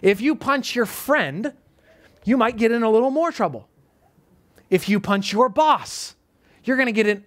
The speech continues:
a little bit more. You might get fired. And the higher it goes, the worse it is. If you punch a president,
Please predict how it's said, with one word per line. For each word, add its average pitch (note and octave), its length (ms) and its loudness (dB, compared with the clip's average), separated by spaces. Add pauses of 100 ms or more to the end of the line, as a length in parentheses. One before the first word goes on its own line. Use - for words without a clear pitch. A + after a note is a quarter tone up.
a G3 100 2
little G#3 200 2
bit B3 140 -4
more. D#4+ 200 2
You G3+ 80 -8
might F#3+ 140 0
get A#3 100 -2
fired. C#4 500 0 (720)
And A3 160 2
the G#3+ 60 2
higher D#4 400 0
it C4 140 -4
goes, A#3 320 2
the A#3+ 100 4
worse A#3+ 360 0
it B3 140 -6
is. A#3+ 380 0 (180)
If G3 180 0
you C4 180 4
punch C#4 400 -2
a A3+ 100 -2
president, A3+ 760 -2